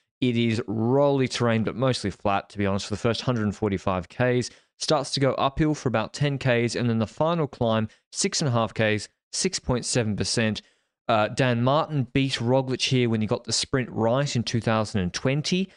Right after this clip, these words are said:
but today there was, I thought it was less likely the G C group would win because Jumbo already got a stage win. Remco's sprint looks equal with Roglic.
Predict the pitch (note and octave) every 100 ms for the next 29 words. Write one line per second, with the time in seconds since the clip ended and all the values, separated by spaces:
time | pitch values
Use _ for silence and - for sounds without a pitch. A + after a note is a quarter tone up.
0 | _ _ - G2+ - _ - - A2 C#3+
1 | D3+ D#3 D3 C#3 - B2+ B2+ B2+ A2+ -
2 | - _ G#1 _ - - _ _ _ _
3 | _ A#1+ - - A#2 B2+ D3+ C#3 B2+ C#3
4 | B2+ C#3 C3+ B2+ A#2+ A2 B2 A2+ B2 A2+
5 | - - _ _ _ - B2 G#2 - G2
6 | G2+ E3 F#3 E3+ C3+ - C#3+ C#3+ C3+ -
7 | _ _ _ _ _ _ _ _ _ _
8 | G#2+ A2+ A2 A2 G#2 G#2 G2+ A2+ G#2 G2
9 | G2+ G2+ _ - B2 A2+ A2+ G#2+ F#2+ -
10 | A#2 G#2 G#2+ A2 G2 G2+ G2+ G2+ G#2 F#2+
11 | G2